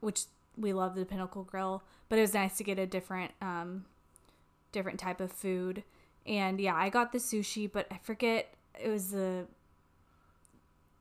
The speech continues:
tempura, sh-, something lobster tempura. It was something that I wasn't raw 'cause I can't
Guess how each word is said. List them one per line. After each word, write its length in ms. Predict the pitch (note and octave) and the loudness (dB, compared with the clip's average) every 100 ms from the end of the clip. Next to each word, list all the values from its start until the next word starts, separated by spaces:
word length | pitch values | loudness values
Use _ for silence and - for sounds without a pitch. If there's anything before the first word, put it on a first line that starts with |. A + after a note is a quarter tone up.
| _ | _
tempura, 680 | - B3+ A#3 B3 G#3+ G3+ F#3+ | 4 4 6 6 8 6 6
sh-, 240 | F#3 - - - | 2 0 -2 -8
something 580 | - - A#3 G#3+ G3+ G3 | -6 0 2 2 0 2
lobster 420 | F#3+ F#3+ - G3 | 4 4 2 -4
tempura. 420 | F#3 - F#3+ F#3 | -4 -6 -2 0
It 60 | F3+ | 4
was 120 | A3+ | 6
something 340 | C#4+ C4 B3+ A3+ | 8 10 8 8
that 120 | G3 | 6
I 140 | F3+ - | 4 0
wasn't 380 | G#3+ G3+ F#3+ F#3+ | 0 2 2 0
raw 320 | F3+ F#3 F3+ F#3+ | 2 2 2 -2
'cause 160 | - | -8
I 40 | F#3+ | -10
can't 340 | - F#3+ | -6 -6